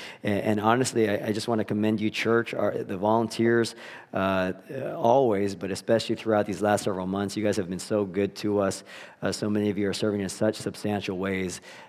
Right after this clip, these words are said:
Uh, and that heart really does make our church what it is today. And so thank you all, uh, for so, uh, for giving so many of your hours and so much of yourself to the church.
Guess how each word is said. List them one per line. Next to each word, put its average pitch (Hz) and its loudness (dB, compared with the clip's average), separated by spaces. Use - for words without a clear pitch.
Uh, 98 -2
and 104 -4
that 104 0
heart 101 2
really 101 0
does 101 2
make 101 -2
our 95 -4
church - -4
what 95 -4
it 92 -6
is 92 -4
today. 92 -2
And 90 -8
so 90 -8
thank 110 0
you 107 0
all, 120 4
uh, 101 0
for 107 0
so, 110 0
uh, 104 -2
for 110 -4
giving 110 2
so 110 2
many 110 4
of 92 0
your 98 2
hours 104 4
and 95 -4
so 101 -4
much 101 0
of 90 -8
yourself 98 -2
to 92 -6
the 90 -8
church. - -6